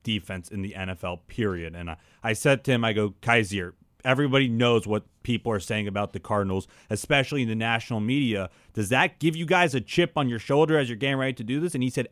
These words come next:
"Any given Sunday, you go out on that field and any given result could happen. Each week's a new opportunity. Each week's a new challenge." And that's what they're going out there and they're playing for. The defense did look very sound, and Kaiser, as you mentioned,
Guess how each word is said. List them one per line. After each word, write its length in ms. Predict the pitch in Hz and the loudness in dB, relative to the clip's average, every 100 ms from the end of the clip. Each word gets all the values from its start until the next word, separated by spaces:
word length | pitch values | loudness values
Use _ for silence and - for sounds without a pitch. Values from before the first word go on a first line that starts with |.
| - | -4
"Any 240 | 160 202 | -2 -2
given 260 | 156 196 185 | 0 0 0
Sunday, 500 | - 135 120 117 113 _ _ | 0 0 0 -2 -4 _ _
you 140 | 117 | -2
go 160 | 98 156 | 4 6
out 160 | 156 | 6
on 100 | 151 | 4
that 220 | 147 131 - | 2 -2 0
field 200 | 123 113 | 0 -2
and 100 | - | -4
any 220 | 120 131 | -2 0
given 320 | 113 127 120 113 | 0 0 2 0
result 380 | 95 110 98 | 0 -2 -2
could 140 | - 101 | -6 -4
happen. 440 | 104 98 - 98 - 139 | 0 -2 -4 -12 -10 -6
Each 200 | 131 131 | -6 -4
week's 220 | 127 - | -6 -4
a 60 | |
new 180 | 117 117 | -4 -2
opportunity. 800 | 110 104 104 - 107 101 101 95 _ _ - | -4 -6 -12 -10 -8 -6 -6 -10 _ _ -2
Each 240 | 139 - | -2 0
week's 240 | 131 - | -4 -2
a 60 | 123 | -2
new 160 | 117 110 | -2 -4
challenge." 520 | - 113 113 107 - _ _ - | -4 -4 -2 -4 -8 _ _ -4
And 180 | 110 110 | 0 4
that's 240 | 127 160 | 2 2
what 120 | 160 | 0
they're 100 | 151 | 0
going 340 | 101 143 143 127 | 2 4 4 2
out 200 | 123 131 | 0 0
there 100 | 117 | -2
and 180 | 113 | -4
they're 120 | 113 101 | -4 -4
playing 320 | 131 131 123 | -2 -2 -2
for. 320 | - 104 85 - _ - | -2 -2 -4 -10 _ -2
The 100 | 127 | -2
defense 500 | 127 226 196 165 104 | 4 2 4 0 2
did 220 | 165 160 | 4 6
look 160 | 147 139 | 4 2
very 200 | 139 127 | 0 0
sound, 320 | 127 123 127 | 0 2 0
and 120 | 107 | 0
Kaiser, 520 | 123 120 101 123 131 | 0 0 2 2 2
as 160 | 117 98 | 0 0
you 80 | 123 | 2
mentioned, 460 | 123 123 117 104 | 2 0 -4 -6